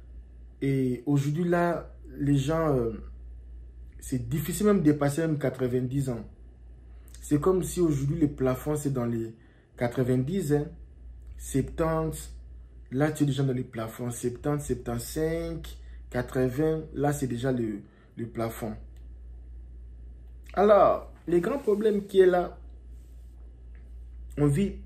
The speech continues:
peu de temps. On vit pas beaucoup parce que dès que tu es né et puis tu grandis directement, c'est la puberté.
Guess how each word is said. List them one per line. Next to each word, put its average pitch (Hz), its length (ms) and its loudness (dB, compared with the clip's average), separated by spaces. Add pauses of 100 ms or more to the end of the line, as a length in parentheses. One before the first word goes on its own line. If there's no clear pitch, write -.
peu 202 160 8
de 127 120 4
temps. 135 300 -2 (1500)
On 139 80 2
vit 175 520 -2 (500)
pas 190 140 4
beaucoup 143 380 -2
parce 151 260 0
que 113 320 -2 (1040)
dès 151 260 4
que 170 100 -4
tu 151 240 4
es 156 40 4
né 156 320 2
et 131 40 4
puis 143 260 -4
tu 127 200 -4
grandis 135 500 -2
directement, 139 520 2
c'est 143 120 0
la 120 120 4
puberté. 127 720 0